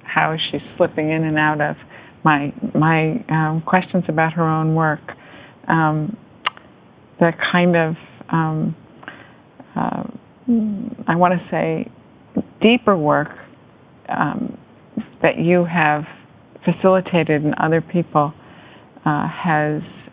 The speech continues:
uh, often been, um, through that foolishness and wisdom, that playfulness. Um, is it something that you learned from someone in your own life,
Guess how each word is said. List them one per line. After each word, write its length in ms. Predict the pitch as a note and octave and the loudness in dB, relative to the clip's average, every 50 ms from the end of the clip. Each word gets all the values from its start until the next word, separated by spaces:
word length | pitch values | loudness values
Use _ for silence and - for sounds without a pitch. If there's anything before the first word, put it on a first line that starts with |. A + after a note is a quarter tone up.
| - - B3 | -14 -8 -6
uh, 420 | - D#3 - - - - - - - - - - - - | -6 -4 -4 -6 -6 -6 -8 -8 -10 -14 -18 -8 0 2
often 460 | - E3 F3 - - F#3+ F3+ F3 E3 | 2 2 2 0 0 2 2 2 2
been, 440 | E3 F3 D#3 D#3 D#3+ D#3 D#3 D#3 E3 - - - - - - - - - - - - - - - - | 2 0 0 0 0 -2 -2 -4 -6 -12 -20 -20 -20 -20 -20 -20 -20 -20 -20 -20 -20 -20 -16 -10 -8
um, 340 | - - - - - - - - - | -8 -6 -6 -6 -6 -6 -8 -12 -14
through 480 | - - - - G3 F#3+ F#3+ F#3+ F#3 F3+ | -14 -10 -4 0 2 4 4 4 2 2
that 340 | E3 E3 D#3 D#3 D#3 - - - - - - - - - - - - - - | 2 2 2 2 0 -2 -6 -14 -20 -20 -20 -20 -20 -20 -20 -20 -20 -20 -4
foolishness 720 | - - F#3 F3+ E3+ D#3+ F3 - - - E3 D#3+ - - | 2 4 6 6 6 4 0 0 2 0 0 0 0 0
and 120 | E3 D#3+ D#3+ | 0 2 4
wisdom, 420 | E3 E3 D#3+ - - E3 D#3+ D#3+ | 4 2 2 0 0 0 2 2
that 180 | D#3 D3 - - | 0 0 -2 -2
playfulness. 840 | - - E3 E3 D#3+ - E3 D#3+ D#3+ D#3+ D#3 D3+ D3+ - - - - - - - - - - - - - - | 0 0 0 0 0 0 0 0 2 2 0 -2 -6 -10 -14 -18 -20 -20 -20 -20 -20 -20 -20 -20 -16 -6 -2
Um, 320 | - D#3+ D#3 D3+ D3 - - - - - - - | 0 0 2 0 -2 -4 -8 -12 -16 -8 -2 0
is 240 | F#3 F#3+ G#3 G3 | 2 2 2 2
it 160 | - G#3 F#3 - | 0 -2 -4 -2
something 640 | - F#3+ E3+ F3 F3 - - D#3+ D#3+ D#3+ D#3 D#3 D#3 - D#3 | 0 0 0 0 0 -2 -2 0 0 0 0 0 -2 0 0
that 260 | D#3+ D#3+ - D#2+ - - - - - - - | 0 0 0 -2 -4 -8 -14 -12 -10 -6 -4
you 220 | - E3 E3 E3+ | 0 2 2 2
learned 460 | E3 E3 D#3+ F3 F3 F#3 F#3+ F#3+ - | 2 2 2 2 2 2 2 0 -2
from 180 | - - E3+ E3 | -2 -2 -2 -2
someone 540 | - - - F3 E3+ E3+ E3 E3 D#3+ D#3+ - - - - - - - - - | -2 -2 -2 -2 0 0 -2 -2 -4 -6 -8 -12 -20 -20 -20 -20 -20 -8 -2
in 160 | - E3+ F3 | 2 2 4
your 160 | E3+ D#3+ - | 4 2 2
own 220 | - D#3+ E3+ F3 F#3 | 2 2 4 4 2
life, 340 | F3+ E3 D#3 D#3 E3 F3 | 2 2 2 0 -2 -4